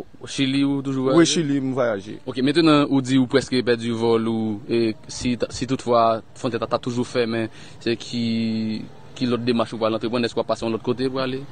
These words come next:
Speaker 2: monchè. M pa wè lòt demach m ka pase.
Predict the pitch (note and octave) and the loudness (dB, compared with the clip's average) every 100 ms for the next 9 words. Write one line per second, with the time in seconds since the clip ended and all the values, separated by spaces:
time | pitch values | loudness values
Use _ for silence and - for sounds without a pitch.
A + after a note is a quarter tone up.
0 | - G3 A3 - G#3 G#3 - G3 G#3+ G3+ | 0 4 4 4 4 6 6 4 6 6
1 | F#3 E3+ D#3 F3+ D3+ D3 D3 C3 B2+ - | 6 4 6 6 4 2 4 6 4 2
2 | G2 | -8